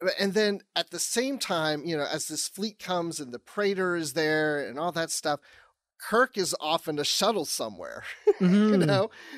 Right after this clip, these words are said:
Speaker 1: he's like, "Ah, can I borrow a shuttle?" And off he goes somewhere. It's like, "Okay." And then he comes back with, like, these mining ships and stuff to go against them. You know, just look like we have numbers, even though these aren't attack ships. But the Romulans don't know what these ships are.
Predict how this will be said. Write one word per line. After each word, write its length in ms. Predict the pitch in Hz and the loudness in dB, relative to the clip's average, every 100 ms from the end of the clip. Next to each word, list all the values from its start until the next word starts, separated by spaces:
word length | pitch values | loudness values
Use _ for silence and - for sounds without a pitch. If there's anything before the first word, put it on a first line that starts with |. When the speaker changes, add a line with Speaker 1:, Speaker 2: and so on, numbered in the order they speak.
| - | -6
Speaker 1:
he's 180 | 254 247 | 0 2
like, 240 | 220 - - | 2 -2 0
"Ah, 220 | 330 233 | 4 4
can 180 | - 170 | 2 0
I 120 | 170 | 0
borrow 400 | 131 165 185 139 | 2 4 4 2
a 40 | |
shuttle?" 460 | 123 - 196 262 214 | -2 0 2 4 2
And 80 | 101 | 2
off 240 | 190 - | 2 2
he 100 | 226 | -2
goes 300 | 190 240 254 | 0 2 2
somewhere. 400 | - 165 143 127 | -2 -2 -2 -6
It's 140 | 131 139 | -6 -8
like, 240 | 127 - | -8 -10
"Okay." 600 | 113 131 139 233 233 190 180 - - - | -10 -10 -4 0 2 0 -2 -10 -16 -4
And 100 | 170 | 0
then 120 | 247 | 0
he 100 | 285 | 0
comes 300 | - 220 165 | -4 -6 -2
back 180 | 180 175 | -2 -2
with, 180 | 180 - | -6 -6
like, 160 | 160 - | -6 -6
these 240 | 151 127 | -12 -8
mining 560 | 139 143 208 214 185 160 | -4 2 4 4 2 0
ships 420 | - - - - | -2 -4 -6 -8
and 140 | 147 | -6
stuff 460 | - - 123 101 - - | -4 -2 -2 -4 -10 -12
to 100 | 170 | -6
go 260 | 175 175 | -2 -2
against 540 | 170 127 170 196 185 175 | -2 -2 0 0 0 -2
them. 160 | 127 | -2
You 60 | 160 | -4
know, 60 | - - _ - | -6 -14 _ -4
just 240 | 285 - | -4 0
look 280 | 202 254 - | 2 2 2
like 180 | 220 214 | -2 2
we 120 | 202 | 2
have 200 | 202 190 | 4 4
numbers, 480 | 208 202 196 180 - | 2 4 4 2 -2
even 260 | 202 202 196 | 0 2 4
though 160 | 180 | 4
these 240 | 160 156 165 | 2 0 0
aren't 160 | 156 | -2
attack 300 | 143 156 175 | -2 -4 -4
ships. 280 | - 208 - | -4 -4 -4
But 200 | - 196 - _ _ | -2 -2 -2 _ _
the 80 | 196 | -2
Romulans 560 | 185 254 277 170 139 - | 0 0 0 -2 -4 -8
don't 160 | 110 98 | -8 -12
know 60 | |
what 160 | 98 - | -16 -16
these 160 | 101 | -8
ships 320 | - 113 - 156 | -6 -6 -4 -2
are. 240 | 208 | -2